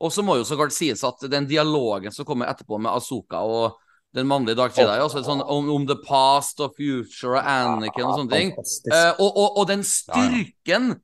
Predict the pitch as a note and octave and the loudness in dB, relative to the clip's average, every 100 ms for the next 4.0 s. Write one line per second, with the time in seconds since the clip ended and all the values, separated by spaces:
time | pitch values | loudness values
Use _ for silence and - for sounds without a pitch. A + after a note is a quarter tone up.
0 | _ F3 F#3+ F#3 G3 G3 E3+ - B2 - | _ -6 -2 0 0 -4 -6 -2 -2 0
1 | A3+ F#3+ F#3 F#3+ D#3 D3+ - - - F3 | 0 0 -2 2 6 6 4 -4 -6 -4
2 | F#3+ F#3 - A3 A3+ A#3 A3+ D3+ D#3+ F#3 | -4 -4 0 4 6 8 8 6 4 2
3 | C#3+ C3 C3+ C3+ D3+ - A3+ A#3+ A#3+ - | 0 -6 -6 -4 -6 -2 0 2 0 -2